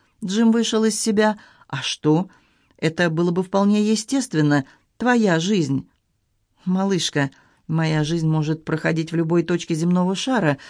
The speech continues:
где я могу работать и сочинять свои книги. Меня обижает, что ты так плохо про меня думаешь. Мне все стало ясно с первого же момента, как я тебя увидел, Элизабет. Я пытался бороться с тобой,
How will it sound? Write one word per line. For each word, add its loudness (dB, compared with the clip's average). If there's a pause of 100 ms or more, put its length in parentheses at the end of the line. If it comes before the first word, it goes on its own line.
(140)
где 0
я 2
могу 2
работать 0
и -4
сочинять 0
свои 2
книги. 0 (400)
Меня -2
обижает, 0
что -2
ты -2
так -2
плохо -4
про -4
меня 0
думаешь. 0 (320)
Мне 0
все -4
стало -2
ясно 0 (180)
с -14
первого 2
же 0
момента, 2
как -6
я 2
тебя 0
увидел, 2
Элизабет. -2 (440)
Я 0
пытался -2
бороться -2
с -10
тобой, 0